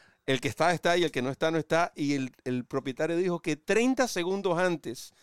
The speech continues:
recibió la llamada de la directiva de, de Kentucky Derby para preguntarle, "Mira, tu caballo está dentro del Derby, tienes que correrlo", y, eh, por supuesto, la decisión fue sí, por el retiro de D Y Lucas.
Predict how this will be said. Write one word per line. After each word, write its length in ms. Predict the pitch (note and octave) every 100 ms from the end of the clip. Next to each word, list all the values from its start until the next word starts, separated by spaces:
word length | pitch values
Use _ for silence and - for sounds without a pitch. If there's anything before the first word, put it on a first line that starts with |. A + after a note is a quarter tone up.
| _ _
recibió 420 | - B2+ C3 B2+ F3
la 120 | E3
llamada 480 | C3 C#3 C#3 C3+ C3+
de 80 |
la 140 | A#2 A#2
directiva 520 | A2+ A2 - C#3 C3+
de, 80 | A#2+
de 140 | G#2+
Kentucky 400 | A#2 B2+ C#3+ A#2+
Derby 240 | B2 C3 C3+
para 180 | B2
preguntarle, 360 | A#2 A#2+ A#2+ A#2
"Mira, 280 | D#3 C#3+ - _ _ _ _ _ -
tu 120 | E3
caballo 340 | D#3+ D#3 F3+
está 160 | D#3+ D3+
dentro 300 | D#3 C3+ A#2
del 100 | A2
Derby, 320 | A2 G2+ E2 _ _ _ -
tienes 200 | D3+ D#3+
que 120 | D#3
correrlo", 420 | B2+ C#3+ F3+ F#3+
y, 80 | C#3+
eh, 140 | A2
por 220 | G2+ - -
supuesto, 360 | - F#3+ -
la 140 | F#2+ B2
decisión 340 | A#2 B2+ D#3+
fue 160 | D3 B2+
sí, 300 | G3+ E3 - _ _ _ _ _
por 180 | B2 A2+
el 100 | A2+
retiro 460 | A#2+ A2+ C3+ D3 C#3
de 80 |
D 60 | C3
Y 200 | C3+ B2
Lucas. 580 | C3+ E3+ - - - -